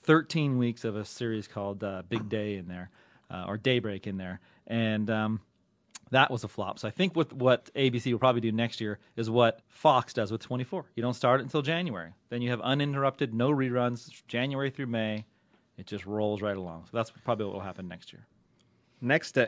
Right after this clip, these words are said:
Speaker 2: Eric writes in, and this is a question that I'm sure is on many minds of the, of, of T V heads.
Speaker 1: Yes.
Speaker 2: "Hey, Tim, do you think it's time to pay for Showtime?"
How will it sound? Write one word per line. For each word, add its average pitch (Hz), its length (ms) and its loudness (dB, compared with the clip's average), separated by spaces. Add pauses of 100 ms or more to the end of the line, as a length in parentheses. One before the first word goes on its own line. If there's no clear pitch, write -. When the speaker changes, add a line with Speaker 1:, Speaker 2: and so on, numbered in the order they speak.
Speaker 2:
Eric 147 440 6
writes 113 380 0
in, 110 300 -2 (120)
and 123 100 -4
this 147 100 -2
is - 60 -4
a 131 80 2
question 117 380 -2
that 104 80 -4
I'm 104 100 -6
sure 117 180 -4
is 107 100 -4
on 110 100 -4
many 120 180 -2
minds 104 380 -6
of 90 140 -14
the, - 260 -18
of, 92 140 -14 (120)
of 98 140 -16 (240)
T 143 140 -2
V 127 160 -2
heads. 98 460 -8
Speaker 1:
Yes. 104 220 -2
Speaker 2:
"Hey, 165 160 8
Tim, 107 400 -2 (360)
do 131 80 0
you 123 60 2
think - 300 0
it's - 160 -8
time 139 460 0
to 110 120 -8
pay 120 500 -4
for 135 260 -6
Showtime?" - 640 -10